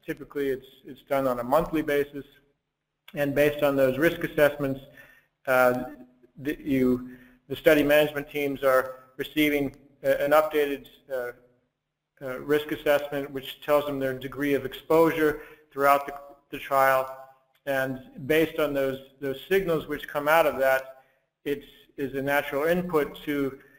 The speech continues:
adapting the various functional plans that you have coming to bear on such a clinical trial in any case. But in this situation, what we're doing is we're applying those risk signals to then adapt the,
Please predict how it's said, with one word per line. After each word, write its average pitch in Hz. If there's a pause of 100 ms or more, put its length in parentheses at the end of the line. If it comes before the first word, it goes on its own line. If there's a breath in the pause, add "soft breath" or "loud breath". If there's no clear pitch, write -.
(140 soft breath)
adapting 147
the 139
various 139 (100)
functional 143
plans 147
that 135
you 135
have 131 (640 loud breath)
coming 143
to 139
bear 135
on 131
such 139
a 135
clinical 135
trial 131
in 139
any 165
case. 127 (580 soft breath)
But 143
in 139
this 160
situation, 139 (400 soft breath)
what 147
we're 143
doing 147
is 131
we're 131
applying 147
those 135
risk 175
signals 139 (120)
to 143
then 135 (340)
adapt 143
the, 139